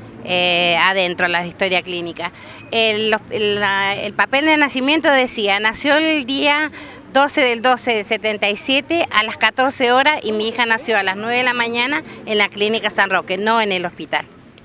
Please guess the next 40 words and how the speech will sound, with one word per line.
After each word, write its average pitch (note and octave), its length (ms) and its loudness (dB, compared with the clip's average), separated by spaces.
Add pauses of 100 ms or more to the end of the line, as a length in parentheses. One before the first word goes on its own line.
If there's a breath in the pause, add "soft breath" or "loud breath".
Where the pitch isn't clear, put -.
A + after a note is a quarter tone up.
(920 loud breath)
Y G3+ 440 2
bueno, F#3+ 240 2
y F#3+ 80 2
ahí G#3+ 180 2
hay B3+ 160 2
un A#3 80 0
montón G3+ 380 0
también F#3 320 -2
de F#3+ 100 -2
cosas F#3+ 360 -6
que E3+ 120 -4
no, D#3 280 -4
no E3 140 0
corresponden. E3 680 -4 (1040 loud breath)
Que, E3 440 -2
que F3+ 100 -2
me E3 140 0
decían F#3+ 300 0
que F#3 60 -10
estaba F#3 320 0
muerta, A#3 400 2
que F3+ 160 -8
sí, A#3+ 360 -2
que F#3+ 100 -2
no, A#3 240 2
y G3 160 -2
bueno, E3+ 260 -12
nunca C4 340 0
me A3+ 140 0
dieron A3+ 220 0
papeles. F#3+ 480 -2
Recién F#3+ 320 -2
ahora B3+ 400 2 (260 loud breath)
he A3+ 120 0
recuperado G#3+ 680 2
historias A#3+ 420 0
clínicas, A#3+ 520 0
papel A3 400 0
de A3 100 0
nacimiento, A3+ 1040 0